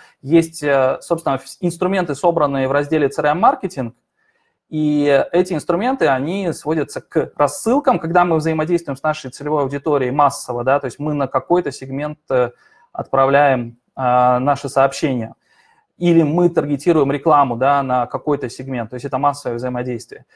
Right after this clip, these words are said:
И попозже ещё, там, после того, как сейчас мы рассмотрим этот момент, ещё есть возможность, э, точечно взаимодействовать. Это и транзакционные сообщения,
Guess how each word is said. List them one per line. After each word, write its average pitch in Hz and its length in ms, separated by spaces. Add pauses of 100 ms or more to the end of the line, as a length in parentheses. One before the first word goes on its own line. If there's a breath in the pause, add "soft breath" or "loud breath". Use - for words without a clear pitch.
(220 soft breath)
И 180 280
попозже 208 520
ещё, 151 880
там, 123 100
после 135 280
того, 135 120
как 120 160
сейчас - 180
мы 127 100
рассмотрим 175 480
этот - 260
момент, 127 440
ещё 175 280
есть 170 360
возможность, 135 720
э, 127 220
точечно 170 480
взаимодействовать. 131 880
Это 131 160
и 135 60
транзакционные 147 760
сообщения, 160 680